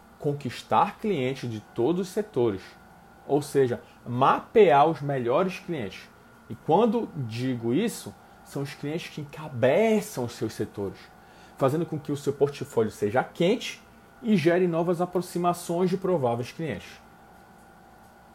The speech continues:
Provavelmente nesse nicho de mercado chamado fotografia trezentos e sessenta graus, só deu ruim mesmo para aqueles que realmente não executaram. Ficaram apenas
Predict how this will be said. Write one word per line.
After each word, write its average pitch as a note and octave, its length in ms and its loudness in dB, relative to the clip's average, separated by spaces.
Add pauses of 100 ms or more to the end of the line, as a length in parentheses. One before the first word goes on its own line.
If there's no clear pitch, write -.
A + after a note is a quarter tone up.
(760)
Provavelmente G3 680 8
nesse E3+ 260 -2
nicho C#3+ 280 -6
de B2 80 -4
mercado B2 420 2
chamado A2 380 -2
fotografia G3 840 2
trezentos A#2+ 240 -4
e - 60 -18
sessenta - 140 -12
graus, B2 240 4 (460)
só D#3+ 220 4
deu F3+ 320 10
ruim F#3 420 8
mesmo F#3+ 520 2 (260)
para E3+ 200 6
aqueles C#3+ 420 -2
que A#2 120 -6
realmente E3+ 540 0
não C#3 340 4
executaram. C#3 720 4 (760)
Ficaram F#3 720 6
apenas B2 680 -2